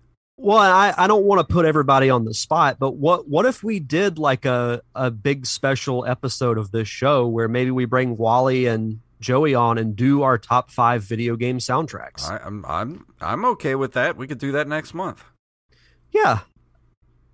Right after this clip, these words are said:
Speaker 1: That, uh, God, that, that'd be such an epic discussion.
Speaker 2: Yeah, we won't be ab-, we won't have time for news or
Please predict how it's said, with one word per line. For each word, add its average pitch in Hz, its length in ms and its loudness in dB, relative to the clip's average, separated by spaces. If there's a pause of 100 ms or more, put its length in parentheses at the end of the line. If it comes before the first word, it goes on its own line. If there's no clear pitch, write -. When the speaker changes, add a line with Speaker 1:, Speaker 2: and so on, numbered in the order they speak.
Speaker 1:
That, 165 280 2
uh, 156 160 -4 (180)
God, 139 200 0
that, 165 320 2
that'd 151 240 0
be 139 280 2
such 123 380 -2
an 123 120 0
epic 123 320 -4
discussion. 107 640 -6 (100)
Speaker 2:
Yeah, 87 160 -8
we 98 120 -6
won't 110 240 -4
be 110 100 0
ab-, 98 160 -6
we 123 100 -4
won't 156 220 0
have 151 120 -2
time 127 320 -2
for 120 120 -6
news 117 520 0
or 98 460 -2